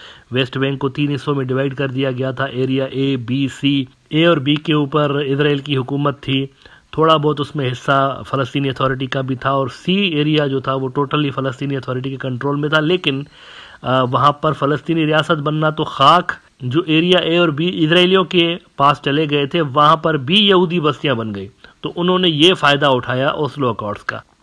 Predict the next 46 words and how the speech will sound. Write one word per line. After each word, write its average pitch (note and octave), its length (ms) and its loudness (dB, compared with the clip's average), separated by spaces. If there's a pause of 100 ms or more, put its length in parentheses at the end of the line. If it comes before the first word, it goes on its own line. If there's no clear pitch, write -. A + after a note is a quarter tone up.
(240)
तो C#3 60 -4
नाइनटीन D#3+ 360 0
नाइंटी F3 260 0
थ्री E3+ 260 0
में D#3+ 160 0
ओस्लो D#3 340 -2
अकॉर्ड्स D#3+ 340 0
हुए E3 160 0
थे F3+ 180 -6 (600)
और C#3+ 120 0
नाइनटीन D#3 380 0
नाइंटी D#3+ 280 -2
फ़ोर E3+ 300 2
में D#3 160 0
पैलेस्टीनियन F3 600 0
अथॉरिटी D3+ 400 -2
बनी D3+ 260 -4
थी। G#3 160 -2
अब F#3+ 200 -2 (100)
कल A3+ 160 4
ये A#3+ 180 4
हुआ D#3 320 4
है A#2 280 -8 (180)
कि F3 60 0
फ़लस्तीनी G#3 540 0
अथॉरिटी E3+ 420 0
ख़त्म F#3 340 0
हो B2+ 160 -2
गई F#2 220 -10
है, F2+ 100 -16 (640)
ख़त्म F3 440 2
शुद, A2 480 -4
the D#3+ 240 -2
end, C3 240 2
वो C#3+ 100 0
ख़त्म F3 360 2
हो D#3+ 160 2
गई D3+ 200 0
है। F#3 60 2
Practically F#3 920 0
इस D3+ 180 -4
वक्त E3 220 0
फ़लस्तीनी D#3 500 -4
अथॉरिटी C#3 480 -4
नहीं C3 400 -4
है। F2+ 180 -14